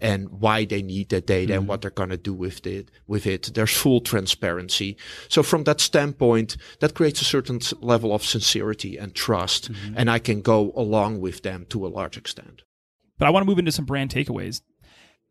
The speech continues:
Speaker 3: Angel, would you like to go first?
Speaker 2: Would love to. I think my brand takeaway is culture.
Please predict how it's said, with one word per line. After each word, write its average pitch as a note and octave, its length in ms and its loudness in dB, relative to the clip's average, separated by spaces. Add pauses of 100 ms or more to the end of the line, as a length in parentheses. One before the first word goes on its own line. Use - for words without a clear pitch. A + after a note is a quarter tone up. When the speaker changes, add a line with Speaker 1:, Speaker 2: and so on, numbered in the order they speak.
Speaker 3:
Angel, C3 260 4
would C3+ 100 6
you C3+ 60 6
like B2+ 80 2
to B2+ 60 -4
go B2 100 0
first? - 320 0 (920)
Speaker 2:
Would G#2+ 100 -8
love C3+ 180 4
to. G#2+ 280 -2 (1200)
I D#3 60 -6
think E3 180 2
my C3 160 4
brand C3 280 0
takeaway B2+ 480 0
is A2+ 420 0 (480)
culture. C3+ 640 0